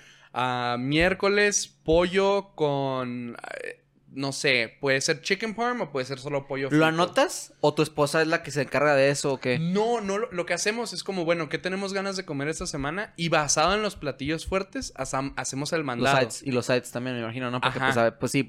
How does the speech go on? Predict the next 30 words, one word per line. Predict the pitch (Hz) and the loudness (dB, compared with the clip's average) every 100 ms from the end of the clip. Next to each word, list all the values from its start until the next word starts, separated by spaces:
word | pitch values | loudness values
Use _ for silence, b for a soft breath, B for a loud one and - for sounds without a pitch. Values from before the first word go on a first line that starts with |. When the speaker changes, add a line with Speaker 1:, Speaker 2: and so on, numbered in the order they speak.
| - | -4
Speaker 2:
compramos | - 131 151 | 0 2 2
manzanas, | 127 143 135 | 0 -2 -4
pero, | 120 | -8
pues, | 117 | -6
no | 117 | 0
van | 120 | 0
con | 120 135 | 2 0
la | 123 | 2
milanesa. | 110 110 117 110 _ | 0 0 -2 -4 _
Speaker 1:
Ajá, | 127 131 139 127 | -4 0 0 0
exacto. | 120 - 147 117 | -2 0 2 2
Speaker 2:
Ajá. | 127 - | -2 -2
Speaker 1:
Entonces, | 147 143 143 156 151 | -4 -2 -6 -6 0
ya | 175 | 2
lo | 185 185 | 2 2
que | 151 | 0
haces | 139 175 | 0 -2
de | 160 | 0
ahí | 156 180 | 2 2
es | 160 - | 2 0
como | - 165 156 | -2 -2 -2
platillos | 135 131 127 135 139 | -2 -4 -4 -6 -6
secundarios. | 139 117 117 127 123 - | -10 -6 0 0 0 -6
A | 131 | -10
nosotros | 131 131 147 170 | -10 -8 -8 -6
nos | 151 | -4
gusta | 135 - | -6 -4
mucho | 151 156 156 185 | -2 -2 -2 -2
el | 147 | -2
atún, | - 190 269 254 | -2 0 0 -4